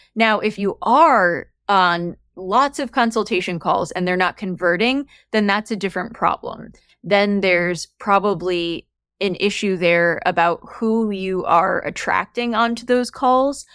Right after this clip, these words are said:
or there's something happening during the consultation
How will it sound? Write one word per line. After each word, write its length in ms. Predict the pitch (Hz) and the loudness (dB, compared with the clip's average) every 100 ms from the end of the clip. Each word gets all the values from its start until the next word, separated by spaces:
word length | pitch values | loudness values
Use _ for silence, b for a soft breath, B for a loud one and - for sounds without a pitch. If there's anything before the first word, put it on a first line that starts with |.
| b - | b -4
or 240 | 220 226 | 0 2
there's 240 | 202 190 - | 0 -4 -2
something 380 | 202 190 196 | -4 -2 -6
happening 640 | 175 170 185 190 175 170 170 | -4 -4 -4 -4 -6 -4 -4
during 320 | 175 175 175 | -4 -2 -4
the 80 | 160 | -6
consultation 960 | - 165 175 165 - 165 - 165 180 | -8 -6 -4 -6 -6 -10 -8 -8 -10